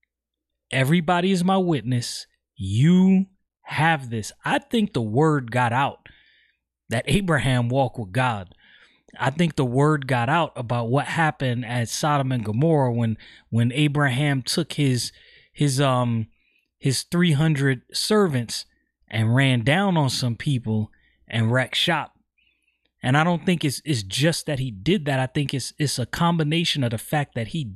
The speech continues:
did this, and through the things that happen, people see, "Oh, God is with this man. I don't want no problems. No problems."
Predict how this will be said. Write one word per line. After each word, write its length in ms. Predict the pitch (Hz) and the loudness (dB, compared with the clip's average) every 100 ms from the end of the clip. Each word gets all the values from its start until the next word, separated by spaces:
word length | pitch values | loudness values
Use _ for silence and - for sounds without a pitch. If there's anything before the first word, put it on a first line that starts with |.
| - | 0
did 280 | 226 285 143 | 0 0 0
this, 340 | 117 120 - _ - - - | -2 -4 -10 _ -20 -20 -10
and 220 | 127 127 - | -2 -2 2
through 200 | 226 202 | 4 4
the 140 | 180 | 2
things 420 | - 180 185 170 | 0 -2 0 0
that 160 | 139 110 | -2 -4
happen, 600 | - 165 190 - 113 110 - _ _ | -4 -2 -2 -2 -4 -4 -8 _ _
people 420 | - 180 170 123 110 | -2 0 0 -4 -4
see, 640 | - - 202 160 117 107 _ - | -6 -2 0 0 -2 -6 _ -4
"Oh, 320 | 127 98 85 | -2 -2 -4
God 360 | 110 151 190 147 | -2 0 2 0
is 180 | 104 101 | -4 -4
with 320 | 107 160 - | -2 -2 -2
this 240 | 107 - | -4 -2
man. 380 | 117 98 90 92 _ _ _ _ _ _ - - | -4 -4 -6 -10 _ _ _ _ _ _ -20 -8
I 300 | 123 135 139 | -2 2 2
don't 300 | 131 123 113 | 2 0 0
want 220 | 110 107 | -2 -2
no 320 | 104 127 147 151 | 0 2 4 2
problems. 920 | 156 147 127 104 92 85 - - - - _ _ _ _ _ _ _ | 0 0 0 -2 -8 -12 -12 -12 -16 -20 _ _ _ _ _ _ _
No 360 | - 117 170 185 | -2 2 4 4
problems." 760 | - 147 131 113 98 87 - | 0 -4 -4 -6 -10 -12 -16